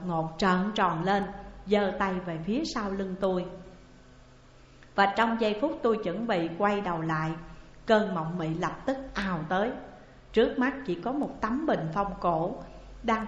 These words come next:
phản chiếu ánh đèn dầu âm u, và người phụ nữ triều minh đang thổi chiếc sáo trên tay. Tiếng sáo du dương cổ xưa đó, một vùng nước biển tối đen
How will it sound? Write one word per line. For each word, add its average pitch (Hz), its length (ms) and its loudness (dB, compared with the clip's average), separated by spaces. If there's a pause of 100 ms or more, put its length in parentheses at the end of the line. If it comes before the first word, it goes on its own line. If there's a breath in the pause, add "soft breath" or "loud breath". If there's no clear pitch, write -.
phản 175 340 -2
chiếu 269 260 0
ánh 269 260 0
đèn 208 160 0 (120)
dầu 165 380 -2
âm 202 220 -4
u, 202 260 -2 (720 loud breath)
và 208 340 6
người 202 320 2
phụ 185 160 2
nữ 196 340 0
triều 202 200 6
minh 202 340 -2
đang 202 240 -2
thổi 165 240 -2
chiếc 285 200 -4 (140)
sáo 240 320 -4
trên 226 200 0
tay. 208 300 0 (720 loud breath)
Tiếng 247 200 0 (120)
sáo 226 200 -4 (100)
du 254 300 2
dương 247 320 2
cổ 180 240 2
xưa 233 240 0
đó, 208 360 0 (420 loud breath)
một 185 320 2
vùng 170 300 2
nước 165 200 -2
biển 175 280 0
tối 233 240 2
đen 226 300 0